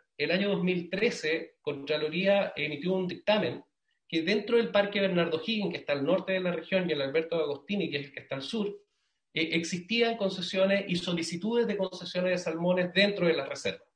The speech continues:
la ra-, de la, de la, de los parques, perdón. La razón es porque básicamente se trata de co-, eh, concesiones que fueron otorgadas, eh, a-, ante-, hace, hace bastante tiempo atrás,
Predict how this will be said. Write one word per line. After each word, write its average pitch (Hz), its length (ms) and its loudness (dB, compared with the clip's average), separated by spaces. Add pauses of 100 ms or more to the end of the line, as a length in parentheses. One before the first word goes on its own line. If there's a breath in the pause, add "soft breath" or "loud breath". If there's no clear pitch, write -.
(100)
la 139 160 -2
ra-, 147 260 0
de 151 120 4
la, 147 100 2
de 143 180 0
la, 147 140 2
de 143 160 0
los - 80 -2
parques, 165 320 0
perdón. - 260 -14 (420 soft breath)
La 147 120 2
razón 240 480 4
es 175 140 0
porque 180 200 -2
básicamente 202 520 2
se 190 140 -6
trata 180 200 2
de 180 440 0 (280)
co-, 160 240 0
eh, 147 240 -2
concesiones 214 640 0
que 190 120 -2
fueron 175 280 0
otorgadas, 190 720 4 (100)
eh, 147 440 -2 (100)
a-, 139 280 -4
ante-, 139 300 -4
hace, 120 300 -4
hace 120 240 -10
bastante 165 340 -2
tiempo 165 260 0
atrás, 262 200 2